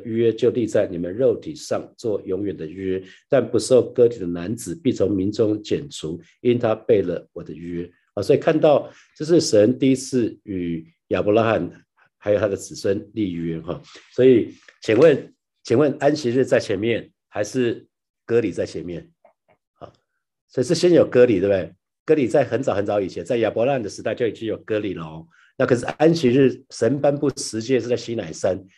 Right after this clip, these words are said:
那已经中间过了很久了哦，好几百年了哈。啊，所以其实，呃，为了，为了要成为神的百姓，呃，因为很多时候他们已经成为神的百姓，可他会忘记这件事情。你知道年轻人很多时候会刺青哈，会刺青。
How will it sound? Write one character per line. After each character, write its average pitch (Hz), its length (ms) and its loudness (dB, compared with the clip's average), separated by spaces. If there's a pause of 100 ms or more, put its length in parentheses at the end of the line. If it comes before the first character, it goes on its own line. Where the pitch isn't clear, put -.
(140)
那 123 200 0
已 - 120 -8
经 127 160 -8
中 123 160 0
间 120 160 -4
过 120 120 0
了 104 100 -4
很 98 160 -8
久 104 140 -10
了 80 220 -16
哦， 80 180 -18
好 110 100 2
几 110 140 -4
百 87 200 -2
年 78 160 -12
了 85 160 -8
哈。 85 220 -4 (340)
啊， 92 80 2
所 120 160 6
以 107 320 6 (360)
其 147 80 -2
实， 135 360 6 (320)
呃， 101 260 2
为 175 120 8
了， 131 260 8 (340)
为 175 120 6
了 135 140 6
要 147 120 4
成 117 220 0
为 120 80 6
神 120 180 0
的 123 80 2
百 78 220 -6
姓， - 320 -10 (140)
呃， 127 140 4
因 190 80 4
为 175 40 8
很 131 100 4
多 147 80 6
时 156 120 2
候 139 260 0 (220)
他 180 100 0
们 180 80 2
已 123 40 4
经 143 60 2
成 131 160 0
为 120 80 4
神 113 140 0
的 117 100 2
百 82 160 -8
姓， 95 160 -14
可 117 80 -2
他 147 120 4
会 165 100 8
忘 160 340 2
记 120 160 -6
这 - 140 -6
件 117 160 -4
事 - 160 -14
情。 - 240 -16 (600)
你 110 100 -12
知 - 40 2
道 170 60 4
年 139 160 2
轻 160 180 -2
人 120 160 2
很 107 80 -6
多 131 140 -2
时 - 60 -10
候 110 80 -8
会 120 100 0
刺 - 220 -12
青 95 260 -12
哈， 90 240 -10
会 117 80 -4
刺 - 180 -8
青。 90 280 -6